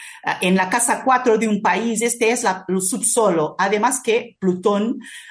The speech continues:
la Venezuela y Plutón tiene que ver con riquezas en el subsuelo y también lo sabemos que la Venezuela las tiene muchas, ¿no?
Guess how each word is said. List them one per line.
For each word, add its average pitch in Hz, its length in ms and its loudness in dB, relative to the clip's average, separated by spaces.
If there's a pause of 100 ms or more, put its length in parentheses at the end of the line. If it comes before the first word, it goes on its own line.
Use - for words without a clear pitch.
(120)
la 156 200 2
Venezuela 170 600 0 (160)
y 170 80 -8
Plutón 165 360 0
tiene 208 220 0
que 175 80 0
ver 214 100 0
con 190 160 2
riquezas 190 640 0
en 170 120 -2
el 156 100 0
subsuelo 180 500 0
y 160 80 -6
también 185 280 -2
lo 233 100 0
sabemos 196 420 -2
que 196 120 -2
la 165 140 0
Venezuela 165 440 -2
las 170 260 0
tiene 196 260 0
muchas, 185 440 -2
¿no? 254 240 0